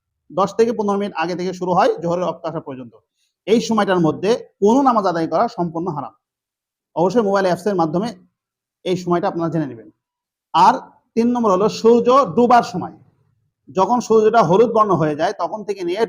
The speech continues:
ডুবা পর্যন্ত, অর্থাৎ মাগরিবের রক্ত আসার পনেরো মিনিট থেকে বিশ মিনিট আগ পর্যন্ত,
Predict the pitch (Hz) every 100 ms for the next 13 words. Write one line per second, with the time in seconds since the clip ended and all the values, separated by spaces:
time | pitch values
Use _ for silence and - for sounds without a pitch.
0 | 147 196 233 226 170 151 135 - - 208
1 | 180 165 160 185 226 240 - - 202 175
2 | 170 196 262 - _ _ _ _ _ _
3 | _ _ _ _ _ 233 233 226 208 190
4 | 190 180 175 - 196 190 - 156 - 147
5 | 143